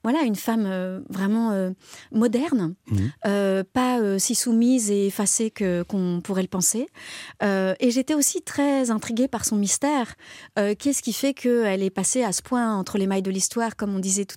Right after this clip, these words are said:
Speaker 1: à l'heure ? Euh, qu'est-ce qu'elle cachait ? Euh, moi, je pense que oui, la réponse était, euh, ce désir de liberté, cette indépendance. Euh, bon, c'est quand même, euh, elle influait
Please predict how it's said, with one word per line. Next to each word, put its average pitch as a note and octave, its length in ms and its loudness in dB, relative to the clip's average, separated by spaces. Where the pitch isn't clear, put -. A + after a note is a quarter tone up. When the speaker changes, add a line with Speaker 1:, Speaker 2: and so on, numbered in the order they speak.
Speaker 1:
à F#3+ 60 0
l'heure ? B3 340 0
Euh, G3 240 0
qu'est-ce C4+ 180 -2
qu'elle A#3 160 0
cachait ? C#4 540 0
Euh, F#3 400 0
moi, G#3+ 140 0
je - 80 -6
pense A3+ 180 0
que A3 80 -6
oui, B3 320 2
la G3+ 80 0
réponse F#3+ 420 0
était, A3 300 0
euh, F3 140 -2
ce - 160 0
désir G3+ 320 0
de G3 80 0
liberté, F#3+ 560 -2
cette - 240 -2
indépendance. G3+ 720 0
Euh, F3 320 2
bon, G#3 160 0
c'est G#3 120 0
quand G3+ 140 0
même, A#3 220 4
euh, F3 260 0
elle A3 220 2
influait B3+ 560 2